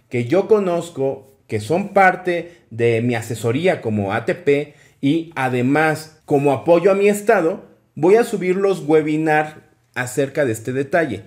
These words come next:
Digo, se los informo desde ahorita por, digo, si está viendo alguien que no sea de la Ciudad de México, debido a que tal vez ustedes se pueden capacitar para aprender algo distinto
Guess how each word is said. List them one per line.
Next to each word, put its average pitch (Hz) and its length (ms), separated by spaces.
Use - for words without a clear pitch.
Digo, 113 260
se 135 140
los 143 140
informo 208 440
desde 226 220
ahorita 185 420
por, 143 440
digo, 104 200
si 107 120
está 110 160
viendo 120 260
alguien 107 420
que 104 120
no 98 100
sea 107 140
de 107 80
la 104 80
Ciudad 123 160
de 143 80
México, 156 480
debido 160 260
a 214 100
que 202 120
tal 180 160
vez 202 200
ustedes 190 240
se - 80
pueden 208 300
capacitar 165 720
para 123 220
aprender 131 420
algo 202 200
distinto 233 680